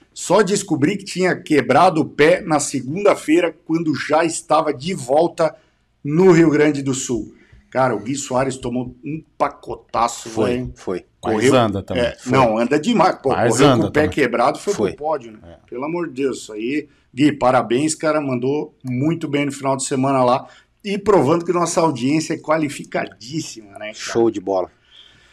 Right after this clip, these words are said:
Speaker 2: A gente
Speaker 1: Vamos
Speaker 2: até
Speaker 1: lá.
Speaker 2: comentou isso, né, Mutex?
Speaker 1: É.
Speaker 2: Programa passado, que essa rapaziada aí tá num nível absurdo, né? Virando na casa de um e quarenta de trezentas cilindradas em Goiânia, é, é assim,
Speaker 1: É.
Speaker 2: é fora
Speaker 3: É
Speaker 2: do,
Speaker 3: pau.
Speaker 2: é fora
Speaker 1: É.
Speaker 2: do normal, cara.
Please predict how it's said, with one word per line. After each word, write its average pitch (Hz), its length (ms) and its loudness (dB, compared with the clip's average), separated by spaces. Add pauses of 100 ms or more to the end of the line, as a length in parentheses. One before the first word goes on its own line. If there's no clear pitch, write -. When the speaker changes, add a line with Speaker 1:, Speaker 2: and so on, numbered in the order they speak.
(140)
Speaker 2:
A 107 60 -6
gente 127 100 2
Speaker 1:
Vamos 190 140 6
Speaker 2:
até 175 100 6
Speaker 1:
lá. 190 60 6
Speaker 2:
comentou 165 340 2
isso, 147 200 0
né, 127 80 -4
Mutex? 120 340 0
Speaker 1:
É. - 20 -14
Speaker 2:
Programa 120 400 4
passado, 123 600 4
que 110 380 0
essa 104 280 -2
rapaziada 101 640 -2
aí 101 100 -4
tá 120 220 2
num 110 140 -6
nível 113 320 -4
absurdo, 113 580 -2
né? 95 140 -10 (420)
Virando 101 260 -2
na 107 120 0
casa 107 340 2
de 101 120 -6
um 117 60 -2
e 113 40 -4
quarenta 110 520 2
de - 120 -10
trezentas 104 440 -4
cilindradas 98 600 -2
em 107 120 -4
Goiânia, 101 420 -4
é, 113 420 -2 (360)
é - 100 -6
assim, 107 200 0
Speaker 1:
É. 123 60 0
Speaker 2:
é 120 40 -4
fora 120 340 2
Speaker 3:
É 113 40 -4
Speaker 2:
do, 110 200 2
Speaker 3:
pau. 69 280 -2
Speaker 2:
é 110 100 0
fora 110 320 4
Speaker 1:
É. 104 40 2
Speaker 2:
do 110 80 -4
normal, 104 360 2
cara. - 200 -10